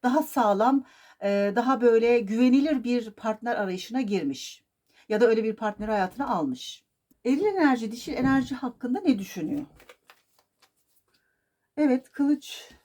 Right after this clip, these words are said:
düşüncesi, kılıç şövalyesi. Şöyle üst üste açayım da sığsın. Kılıç şövalyesi, kupa elçisi, imparator.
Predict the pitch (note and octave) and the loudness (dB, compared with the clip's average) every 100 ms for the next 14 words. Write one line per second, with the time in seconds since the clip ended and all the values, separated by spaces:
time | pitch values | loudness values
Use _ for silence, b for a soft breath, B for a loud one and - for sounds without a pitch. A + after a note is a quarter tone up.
0 | _ A3 - A3+ A3+ A3 G#3 A3+ B3 _ | _ -14 -8 -4 -4 -4 -2 -2 -4 _
1 | _ - A#3+ B3+ - G#3+ F3+ E3 E3 - | _ -6 -4 -2 -2 -2 -2 -4 -10 -12
2 | F3+ A3 _ _ _ _ _ - - - | -12 -12 _ _ _ _ _ -16 -14 -14
3 | - - _ _ _ _ _ _ - - | -18 -20 _ _ _ _ _ _ -20 -12
4 | G3+ F#3+ - G3 - F#3+ F#3 G#3+ F3+ E3+ | -8 -8 -10 -18 -14 -14 -12 -14 -14 -16
5 | E3+ E3 - F3+ _ - G3 G3 - G#3 | -18 -20 -20 -20 _ -12 -10 -10 -12 -8
6 | F3 E3 D#3 D3+ - G3+ A#3+ _ _ b | -6 -6 -6 -10 -12 -12 -12 _ _ b
7 | b b - B3 - G#3+ F3 - - - | b b -12 -6 -2 -2 -2 -6 -18 -10
8 | G3 B3+ - _ _ _ _ - - _ | -6 -6 -6 _ _ _ _ -20 -20 _
9 | _ _ _ _ _ _ _ _ _ _ | _ _ _ _ _ _ _ _ _ _
10 | G#2 G3+ E3 - - - | -8 -4 -4 -4 -8 -20